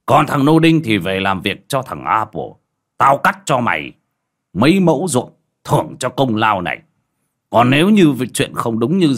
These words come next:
những gì mày nói, tao gông cổ chúng mày lại, cho vào trong ngục vì cái tội vu oan giá họa cho cửa quan." "Dạ, bản quan, những gì chúng con nói là thật đấy.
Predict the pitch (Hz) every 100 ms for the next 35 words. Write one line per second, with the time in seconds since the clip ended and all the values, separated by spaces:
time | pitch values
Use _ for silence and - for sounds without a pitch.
0 | 107 107 127 156 85 64 73 64 82 120
1 | 185 _ _ _ _ - 165 170 202 170
2 | 110 73 - 170 202 87 73 82 - _
3 | _ _ 156 170 156 110 92 147 135 107
4 | - - _ - 110 147 143 165 170 123
5 | - 120 165 151 147 127 110 120 202 160
6 | 117 - - 127 - 73 - - 165 156
7 | - _ _ _ _ _ _ _ _ _
8 | _ _ _ _ _ _ 69 69 67 60
9 | - _ _ _ _ - 107 73 - -
10 | 110 107 120 107 _ - 131 127 147 156
11 | 80 - 165 208 180 147 147 175 233 82
12 | - - - - 139 202 190